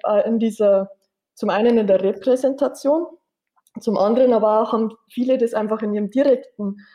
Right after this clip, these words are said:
äh, Umfeld einfach nicht. Also wenn man jetzt nicht jemanden hat, der einen da reinzieht,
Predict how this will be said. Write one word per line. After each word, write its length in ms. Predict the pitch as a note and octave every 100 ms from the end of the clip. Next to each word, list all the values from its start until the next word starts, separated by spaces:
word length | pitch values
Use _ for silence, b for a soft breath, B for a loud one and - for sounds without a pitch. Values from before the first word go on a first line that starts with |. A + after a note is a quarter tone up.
| B B B -
äh, 200 | G3+ G3
Umfeld 560 | - A#3 A#3 A3+ F#3+
einfach 380 | - F#3+ F#3+ F#3
nicht. 260 | G3 F#3+ - _
Also 220 | - G3 G3+
wenn 140 | G#3
man 160 | G#3 G#3
jetzt 220 | G#3 -
nicht 120 | A#3
jemanden 340 | G#3 A3 F#3 G#3+
hat, 140 | A#3+ -
der 260 | A#3 G#3 - _ _ _
einen 260 | G#3 G#3+
da 100 | G3
reinzieht, 680 | F3+ F#3 G3 C4 - D4+ D4+